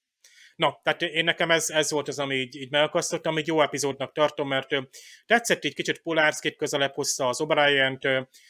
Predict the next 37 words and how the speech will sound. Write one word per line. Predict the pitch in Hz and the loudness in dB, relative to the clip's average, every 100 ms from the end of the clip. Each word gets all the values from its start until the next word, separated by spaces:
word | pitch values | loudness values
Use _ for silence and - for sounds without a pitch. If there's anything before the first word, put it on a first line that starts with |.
| - | -12
szóval | - 254 185 | 0 4 6
épített | 180 175 151 139 143 | 4 2 -2 -2 0
a, | 131 127 127 | -2 -2 -6
a | 127 | -4
karaktereken, | 165 151 - 143 139 143 131 135 | -2 -4 -4 -6 -4 -4 -2 -2
ö, | 135 135 _ _ _ _ 151 | -4 -8 _ _ _ _ 0
Wesley | 170 160 151 | 0 0 -2
és | 147 139 - | -2 -2 -6
Worf, | 135 135 135 127 127 - | -6 -4 -4 -4 -8 -12
ö, | 127 | -10
még | 127 131 | -6 -4
ott | 147 - | -4 -2
is | 131 | -2
van | 143 135 | 0 0
egy, | 127 | 0
egy | 139 127 | -4 -4
mini | 139 139 | -4 0
jelenet, | 131 123 123 123 123 | 2 2 2 0 0
nyilván | 151 151 139 | 0 2 2
nem | 139 139 | 2 2
lehet | 127 - | 0 0
kijátszani | 135 123 - 135 120 | 0 0 0 -4 -2
minden | 131 131 139 | -4 0 2
lapot, | 143 - 170 185 185 _ _ _ _ _ | 2 0 0 0 -2 _ _ _ _ _
ö, | 139 131 131 131 135 | -6 -2 -2 -2 -6
és | - 151 - 147 | -8 -4 -2 -2
néha | 156 160 156 147 | -2 0 2 2
egy | 131 | 2
kártyázás | 151 151 - 143 139 127 | 0 0 2 0 0 -2
az | 139 | -4
már | - 135 | -2 -2
ilyen | 131 127 | -2 -2
banális. | 131 123 117 113 - - | -4 -4 -6 -6 -6 -6
Most | 147 | -6
behozták | 170 160 156 - 135 147 | -2 0 0 -2 -2 -2
ezt | - 139 | -2 -2
a, | 127 | -4